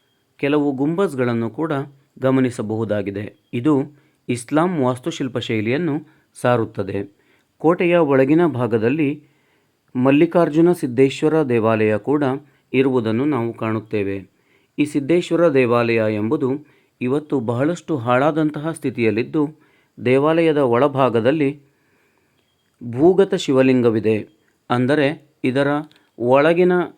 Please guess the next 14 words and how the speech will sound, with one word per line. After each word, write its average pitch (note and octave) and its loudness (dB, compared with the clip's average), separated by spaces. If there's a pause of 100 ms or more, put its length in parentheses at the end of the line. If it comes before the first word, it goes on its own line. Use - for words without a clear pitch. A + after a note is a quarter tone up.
(180)
ಮಾಳಿಗೆಯಲ್ಲಿ C3 0 (340)
ನಾವು A#2 -2
ಶಿವಲಿಂಗವನ್ನು C#3 0 (380)
ನೋಡಬಹುದಾಗಿದೆ. G#2+ -2 (540)
ಹಾಗೂ A#2+ -6
ಬಹುತೇಕ A#2+ -4 (540)
ಇದರ A2 -4
ಕಂಬಗಳು B2+ 0 (420)
ಜೀರ್ಣಾವಸ್ಥೆಯಲ್ಲಿ, A2 -2
ಅಂದರೆ G#2+ -4
ಬಿದ್ದಿರುವಂತಹ A2+ -2
ಸ್ಥಿತಿಯಲ್ಲಿ B2 -6 (440)
ಇರುವುದನ್ನು A#2 -2
ಕಾಣುತ್ತೇವೆ. G#2 -4